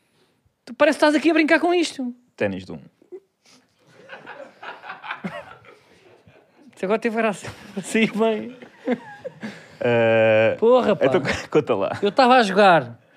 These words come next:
Speaker 1: Futebol de sete e meio.
Speaker 2: Menos dois.
Speaker 1: Pronto, e eu voltei, tipo, a jogar. Ou seja, fiz um jogo, gostei muito, pá, da experiência e não me magoei, que esse é que é o drama, não me magoei.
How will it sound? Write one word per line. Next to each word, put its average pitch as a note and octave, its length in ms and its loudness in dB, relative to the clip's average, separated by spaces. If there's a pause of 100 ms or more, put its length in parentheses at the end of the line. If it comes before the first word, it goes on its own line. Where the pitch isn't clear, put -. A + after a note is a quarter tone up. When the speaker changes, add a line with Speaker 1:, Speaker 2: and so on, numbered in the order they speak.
(160)
Speaker 1:
Futebol A#3 460 2
de - 120 -10
sete G3+ 400 2 (1200)
e E3+ 100 -6
meio. F#3 420 2 (160)
Speaker 2:
Menos C#3+ 260 0
dois. - 420 -2 (1600)
Speaker 1:
Pronto, F3 380 -2
e F3+ 140 -2
eu B3+ 100 2
voltei, F#3+ 380 0
tipo, D3 220 -4
a - 20 0
jogar. B2+ 280 -6 (220)
Ou - 60 -20
seja, D#3 220 -4
fiz F#3+ 140 -8
um A#3+ 80 0
jogo, C4 180 -2
gostei - 200 -4
muito, A#3 140 -2
pá, A3+ 100 -4
da A3+ 60 -2
experiência A#3 340 -2
e B3+ 40 0
não A3+ 100 0
me G3+ 80 -2
magoei, G3+ 400 0
que G3 100 -8
esse D#3 100 -6
é - 20 -6
que D3 60 -6
é D3+ 40 -2
o D3+ 60 -2
drama, D3 240 -6
não F3 180 -2
me D#3+ 60 -2
magoei. C#3+ 420 -4